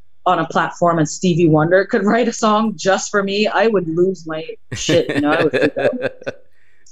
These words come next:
Speaker 1: So, yeah, you know what I mean? So, or, like, imagine, like, Lauryn Hill writing a song <laughs> just for you or something.
Speaker 2: Yeah.
Speaker 1: You know, so,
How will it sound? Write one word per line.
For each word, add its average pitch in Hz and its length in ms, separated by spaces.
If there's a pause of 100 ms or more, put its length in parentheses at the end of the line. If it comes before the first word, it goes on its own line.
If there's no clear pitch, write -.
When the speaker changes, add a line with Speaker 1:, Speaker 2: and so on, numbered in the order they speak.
(120)
Speaker 1:
So, 185 440
yeah, 185 420
you 170 140
know 175 80
what 175 80
I 175 40
mean? 170 80 (200)
So, 156 400
or, 170 180
like, 160 320
imagine, 180 720 (580)
like, 175 440 (880)
Lauryn 175 560 (120)
Hill 185 280
writing 170 340
a 151 40
song 180 320
<laughs> - 0
just 190 280
for 208 80
you 240 220
or 262 260
something. - 560 (560)
Speaker 2:
Yeah. 269 320 (120)
Speaker 1:
You 214 140
know, 190 240
so, 170 420